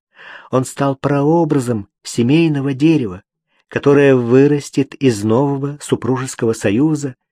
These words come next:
и раскинет свои ветви над землей. Появившаяся с чаем на блюде Клеманс прервала монолог хозяйки, и та, видимо, решив, что сказано достаточно,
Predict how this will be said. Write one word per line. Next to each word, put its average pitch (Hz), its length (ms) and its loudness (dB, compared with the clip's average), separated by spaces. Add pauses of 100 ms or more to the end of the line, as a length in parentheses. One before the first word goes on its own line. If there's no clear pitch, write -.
(420)
и 139 100 2
раскинет 131 580 -2
свои 131 320 0
ветви 123 560 -2 (180)
над 104 160 -4
землей. 110 560 0 (1800)
Появившаяся 107 840 0
с - 40 -8
чаем 107 460 -4
на 107 140 -2
блюде 104 300 0
Клеманс 113 600 -2 (460)
прервала 113 580 0
монолог 120 440 0
хозяйки, 117 720 -6 (600)
и 127 80 0
та, 131 380 -2
видимо, 123 340 0
решив, 117 440 -2
что - 180 -8
сказано 101 640 -4
достаточно, 127 920 -6